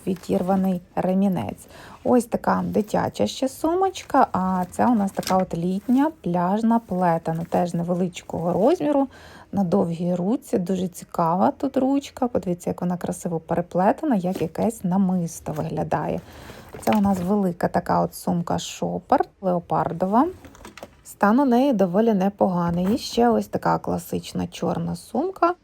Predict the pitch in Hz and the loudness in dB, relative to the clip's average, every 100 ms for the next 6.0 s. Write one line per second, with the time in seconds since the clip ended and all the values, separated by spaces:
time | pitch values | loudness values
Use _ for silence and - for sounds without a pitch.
0 | _ _ 208 214 180 196 185 196 349 - | _ _ 0 2 4 2 2 4 2 4
1 | - - 196 294 - - 170 196 220 220 | 0 2 2 2 2 -6 2 2 4 4
2 | 196 - - 180 170 170 175 - 226 262 | 2 -2 0 2 2 0 -2 -2 -2 0
3 | 302 - 226 208 190 - 190 180 180 170 | 0 0 2 2 0 -4 -2 -2 0 0
4 | 185 185 175 180 202 339 - 208 196 180 | 0 2 0 0 0 -2 -4 -4 -2 -2
5 | 170 165 180 285 226 185 196 196 185 185 | -2 -2 2 2 2 0 0 2 0 -2